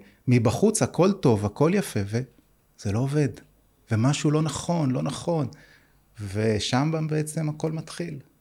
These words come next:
ואם אנחנו הצלחנו, ואם אנחנו עשינו שינוי,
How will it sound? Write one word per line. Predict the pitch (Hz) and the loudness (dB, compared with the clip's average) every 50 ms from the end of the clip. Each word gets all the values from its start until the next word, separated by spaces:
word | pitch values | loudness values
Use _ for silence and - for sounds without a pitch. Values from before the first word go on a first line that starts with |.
| _ _ _ _ _ 123 | _ _ _ _ _ -8
ואם | 107 98 98 98 110 110 110 110 110 107 104 104 104 101 101 101 101 - _ _ _ _ _ 131 131 139 | -8 -6 -4 -2 0 0 0 0 0 -2 -2 -2 -2 -2 -2 -4 -8 -12 _ _ _ _ _ 2 4 6
אנחנו | 127 110 110 110 127 156 147 | 6 6 4 4 4 4 4
הצלחנו, | 127 - - 107 95 87 - - 110 107 101 - _ _ _ _ _ _ _ | 4 4 2 0 -2 -2 -2 -2 -2 -4 -4 -6 _ _ _ _ _ _ _
ואם | 127 123 120 117 | 4 4 6 6
אנחנו | 110 107 101 - 143 143 | 6 4 2 2 0 0
עשינו | 127 - 120 107 101 98 | 2 2 2 2 2 0
שינוי, | - - 101 98 98 98 95 | 0 -2 0 0 0 0 0